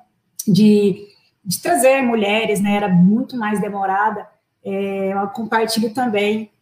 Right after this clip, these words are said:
que pra essa live, quando a gente foi convidar as mulheres, que era o nosso foco,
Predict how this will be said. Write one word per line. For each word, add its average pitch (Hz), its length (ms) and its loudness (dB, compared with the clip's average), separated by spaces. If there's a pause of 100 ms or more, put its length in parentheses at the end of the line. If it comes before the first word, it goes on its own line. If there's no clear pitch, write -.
(120)
que 220 720 2
pra 247 140 4
essa 320 200 0
live, 240 400 0
quando 214 180 -6
a 208 40 -4
gente 214 600 -4 (640)
foi 208 220 0
convidar 202 760 2
as 180 100 4
mulheres, 220 600 0
que - 140 -6
era 202 160 -2
o 233 40 -4
nosso 214 360 -6
foco, 196 420 -4